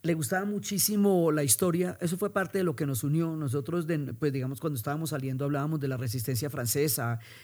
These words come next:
y hablábamos del Líbano y todo eso. Y, y entonces ya ahí tocó empezar a sistematizar. Entonces, muchas veces yo estaba en, en, en seis a nueve en cabina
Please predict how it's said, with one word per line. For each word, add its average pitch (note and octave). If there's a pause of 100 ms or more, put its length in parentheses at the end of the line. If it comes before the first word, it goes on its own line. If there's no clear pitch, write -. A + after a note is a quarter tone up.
y D3
hablábamos D3+
del B2
Líbano C#3 (560)
y D3
todo F3
eso. F3 (100)
Y, E3 (880)
y F#3
entonces G#3
ya G#3
ahí F#3
tocó G3+
empezar G3
a F#3+
sistematizar. C#3+ (380)
Entonces, F#3
muchas A3
veces A3+
yo A3
estaba G#3+
en, E3+
en, D#3
en D3+
seis F3
a G3
nueve G3+
en G3+
cabina E3